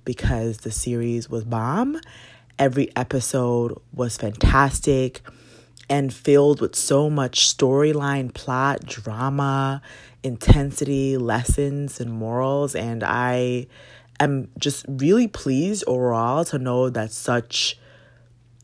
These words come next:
a series exists and that we are talking about sex in very important and incomprehensive ways.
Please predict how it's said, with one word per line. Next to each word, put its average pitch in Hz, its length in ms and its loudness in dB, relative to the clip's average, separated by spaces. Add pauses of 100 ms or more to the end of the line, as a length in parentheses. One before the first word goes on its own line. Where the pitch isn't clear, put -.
(140)
a 156 80 4
series 160 840 2
exists 131 960 2
and 127 220 -2
that 120 400 0
we 139 160 2
are 123 160 2
talking 135 420 -2
about 110 320 -2
sex - 500 -2 (1000)
in 135 180 -2
very 143 720 4
important 139 720 0
and 127 380 -4 (500)
incomprehensive 135 1400 0
ways. - 880 -2